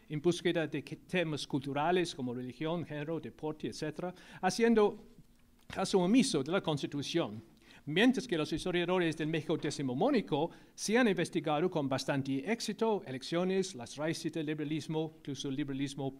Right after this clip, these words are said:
popular, constituciones decimonónicas, especialmente la de mil ochocientos doce de Cádiz y todas sus consecuencias. De hecho, creo que en parte debido al bicentenario de hace seis años,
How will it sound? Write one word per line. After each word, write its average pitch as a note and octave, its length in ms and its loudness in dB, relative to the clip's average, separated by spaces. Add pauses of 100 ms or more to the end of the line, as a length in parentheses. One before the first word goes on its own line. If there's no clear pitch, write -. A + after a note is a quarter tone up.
popular, D3+ 580 0 (240)
constituciones D#3 760 -4
decimonónicas, D#3 760 -4
especialmente C#3 760 -4 (160)
la D3 360 0
de D#3 80 -8
mil C#3 300 -2 (100)
ochocientos C3+ 540 -8
doce F3 320 0
de B2 100 -6
Cádiz E3 480 0 (180)
y G#3+ 200 0
todas D3 300 -4
sus B2+ 120 -12
consecuencias. C3 800 -2 (480)
De E3+ 140 4
hecho, G3 380 2 (300)
creo G#3 220 2
que G3+ 80 0
en E3+ 80 2
parte A3 300 0
debido F3 580 2 (640)
al D#3 160 -2
bicentenario F3 960 2 (360)
de B2+ 120 -10
hace B2+ 320 -8
seis C3+ 260 -4
años, E3+ 420 0